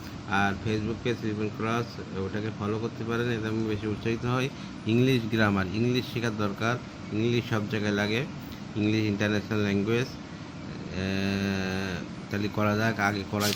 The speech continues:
করেছিলাম এরকম, অনেক ক্লাস নিয়েছিলাম। এবার এটা হচ্ছে শেষ পর্যায়ে এসে যাচ্ছে, এই, এই একটা চ্যাপ্টার। আহ, এটা হচ্ছে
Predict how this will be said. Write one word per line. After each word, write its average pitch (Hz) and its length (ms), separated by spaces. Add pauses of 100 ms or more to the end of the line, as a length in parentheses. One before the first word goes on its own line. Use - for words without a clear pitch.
(120)
করেছিলাম 107 520
এরকম, 98 340 (120)
অনেক 92 260
ক্লাস 92 220 (100)
নিয়েছিলাম। 101 380 (420)
এবার 95 160
এটা 95 220
হচ্ছে 95 200 (140)
শেষ 98 140 (100)
পর্যায়ে 95 380
এসে 95 260
যাচ্ছে, 101 360 (1400)
এই, 95 160
এই 101 340
একটা 98 320
চ্যাপ্টার। 92 360
আহ, - 1000
এটা 107 180
হচ্ছে 120 320